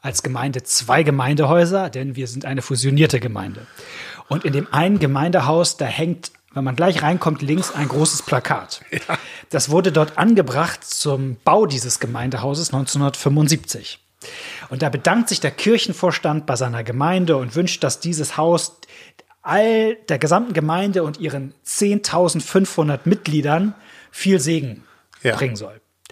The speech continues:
Speaker 1: Zehntausendfünfhundert Mitglieder, das ist doch mal eine große Gemeinde, ne?
Speaker 2: Ja.
Speaker 1: Und heute hat dieser Gemeindebezirk bei uns, äh, noch tausendsiebenhundert Mitglieder.
Speaker 2: Unglaublich.
Speaker 1: Es ist, ähm,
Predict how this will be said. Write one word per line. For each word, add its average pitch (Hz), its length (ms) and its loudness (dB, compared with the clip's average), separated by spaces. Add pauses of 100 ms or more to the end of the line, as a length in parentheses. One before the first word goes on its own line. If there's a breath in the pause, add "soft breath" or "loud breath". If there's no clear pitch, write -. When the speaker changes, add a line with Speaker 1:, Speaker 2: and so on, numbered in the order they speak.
(120)
Speaker 1:
Zehntausendfünfhundert - 800 -6
Mitglieder, 151 300 -2
das 113 160 -10
ist 139 80 -4
doch 180 60 4
mal 180 100 2
eine 180 100 4
große 180 260 4
Gemeinde, 165 400 2
ne? 151 180 -4
Speaker 2:
Ja. - 220 -6 (800 loud breath)
Speaker 1:
Und 143 220 -6
heute 190 380 4
hat 156 280 -2
dieser 160 540 2
Gemeindebezirk 127 1000 0
bei 127 160 -4
uns, 120 460 -2
äh, 113 100 -4
noch 123 120 -4
tausendsiebenhundert 113 1080 0 (320 loud breath)
Mitglieder. 104 500 -2 (420)
Speaker 2:
Unglaublich. 110 600 0
Speaker 1:
Es 110 160 -2
ist, - 560 -4
ähm, 117 580 -2